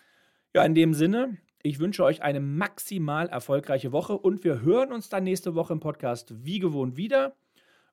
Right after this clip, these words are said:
wo es hier nicht um schöne Versprechungen geht, sondern um ehrliche Perspektiven. Also, tschüss, ciao, euer Marco. Ach ja, und, äh, jetzt nochmal schnell zur Zusammenfassung.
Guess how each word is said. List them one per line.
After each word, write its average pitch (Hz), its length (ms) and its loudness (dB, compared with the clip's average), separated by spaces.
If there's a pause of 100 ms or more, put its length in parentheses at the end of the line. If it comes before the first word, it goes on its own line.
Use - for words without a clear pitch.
wo 139 180 2
es 135 160 -2
hier 117 240 -4
nicht 139 600 0
um 277 100 -4
schöne 185 320 4
Versprechungen 151 500 -2
geht, 147 220 -8
sondern 120 280 -10
um 131 160 -18
ehrliche 127 440 -8
Perspektiven. 107 720 -12 (300)
Also, 123 280 -2
tschüss, 196 260 4
ciao, 175 580 4
euer 123 320 -2
Marco. 110 640 -8 (880)
Ach - 140 -8
ja, 123 220 -2
und, 123 360 -6
äh, 120 120 -4
jetzt 120 340 -6
nochmal 104 340 -6
schnell 101 320 -10
zur - 180 -14
Zusammenfassung. 117 720 -8